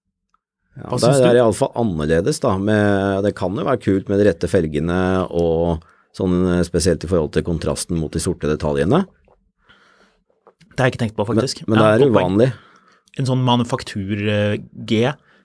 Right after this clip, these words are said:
Speaker 2: med masse sorte, blanke detaljer,
Speaker 1: Ja.
Speaker 2: og sånn, sånn nattpakke pluss, sikkert.
Speaker 1: Ja.
Speaker 2: Og, mm, hvit lakk. Ja.
Speaker 1: Du skiller deg i alle fall ut.
Speaker 2: Ja.
Speaker 1: Jeg møtte for-
Speaker 2: Hvit metallic, kanskje.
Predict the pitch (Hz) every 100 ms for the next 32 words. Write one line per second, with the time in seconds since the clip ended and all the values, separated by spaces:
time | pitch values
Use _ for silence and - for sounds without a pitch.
0 | _ 123 117 113 127 - - 113 120 -
1 | - 131 _ _ _ _ _ - 117 110
2 | 135 127 107 - - 107 110 - 95 95
3 | 156 180 _ - - - 123 113 117 113
4 | 113 113 110 107 104 123 113 110 120 120
5 | - - - - _ - - _ 120 -
6 | - - - 104 - - - - - -
7 | 113 113 117 113 110 107 113 104 117 156
8 | 175 - 196 - - 127 170 101 92 95
9 | 90 117 107 160 - 185 - - - 147
10 | 139 147 131 - - - _ - 165 160
11 | 120 139 - - 190 -